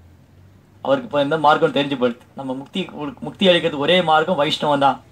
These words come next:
இந்த வைஷ்ணவத்துல தான், வைஷ்ணவ கிருஷ்ண பக்தரா இருக்கிறது தான் நம்ம வாழ்க்கையோட இறுதி லட்சியம், பகவானை அடையிறது தான் நம்ம லட்சியம்னு. இப்போ வாழ்க்கையுடைய இறுதி லட்சியம் என்னன்னு தெரிஞ்சு போயிடுது. அப்போ ஆச்சாரியர் வந்து ஒரு அழகான பட்டத்து யானையில, பட்டத்து யானையில உட்கார வச்சு துந்துபிகள்லாம் முழங்க, பிப்ரி பிப்ரி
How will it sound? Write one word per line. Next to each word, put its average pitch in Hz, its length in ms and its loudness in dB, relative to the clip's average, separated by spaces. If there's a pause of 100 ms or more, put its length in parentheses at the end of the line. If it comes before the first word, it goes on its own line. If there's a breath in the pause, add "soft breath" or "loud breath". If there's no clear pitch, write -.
(200)
இந்த - 160 -8
வைஷ்ணவத்துல 160 500 -2
தான், 208 280 0
வைஷ்ணவ 151 380 -8
கிருஷ்ண 185 320 -8
பக்தரா 156 340 0
இருக்கிறது 151 280 -2
தான் 185 120 0
நம்ம 139 120 -2
வாழ்க்கையோட 143 320 0
இறுதி 147 240 -6
லட்சியம், 135 400 -4 (560)
பகவானை 156 360 4
அடையிறது 151 220 0
தான் 160 100 0
நம்ம 143 140 -2
லட்சியம்னு. 156 280 -2
இப்போ 139 140 2 (100)
வாழ்க்கையுடைய 160 460 4 (400)
இறுதி 165 200 -4
லட்சியம் 151 260 0
என்னன்னு 143 200 -4
தெரிஞ்சு 135 200 0
போயிடுது. 120 220 -2 (680)
அப்போ 127 160 0
ஆச்சாரியர் 151 460 4
வந்து 156 240 0 (680)
ஒரு 123 120 -4
அழகான 147 320 2
பட்டத்து - 420 2
யானையில, 143 340 4 (440)
பட்டத்து 147 360 -2
யானையில 147 280 2
உட்கார 143 320 2
வச்சு 143 260 0 (200)
துந்துபிகள்லாம் 151 600 -2
முழங்க, 151 240 -2 (360 loud breath)
பிப்ரி 220 280 0
பிப்ரி 214 400 2